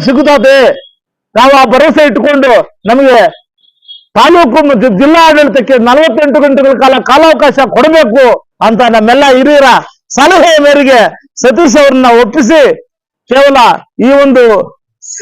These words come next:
ಎಲ್ಲರ ಒಂದು ಅಭಿಪ್ರಾಯದ ಮೇರೆಗೆ ನೀವು ಆಮರಣಾಂತರ ನಿರಾಹಾರ ದೀಕ್ಷೆಯನ್ನ ಕೈ ಬಿಡಬೇಕು ಈ ಎರಡು ದಿವಸಗಳ ಕಾಲ,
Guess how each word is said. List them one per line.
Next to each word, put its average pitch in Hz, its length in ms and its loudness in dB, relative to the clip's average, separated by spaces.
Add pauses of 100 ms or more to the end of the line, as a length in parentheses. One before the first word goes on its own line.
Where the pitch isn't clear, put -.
(200)
ಎಲ್ಲರ 311 420 0
ಒಂದು 285 160 0
ಅಭಿಪ್ರಾಯದ 294 480 0
ಮೇರೆಗೆ 254 580 0 (220)
ನೀವು 214 520 0 (220)
ಆಮರಣಾಂತರ 294 640 0
ನಿರಾಹಾರ 277 380 2
ದೀಕ್ಷೆಯನ್ನ 262 500 0 (240)
ಕೈ 247 160 0
ಬಿಡಬೇಕು 262 440 0
ಈ 233 60 0
ಎರಡು 220 260 0
ದಿವಸಗಳ 233 380 -2
ಕಾಲ, 196 200 0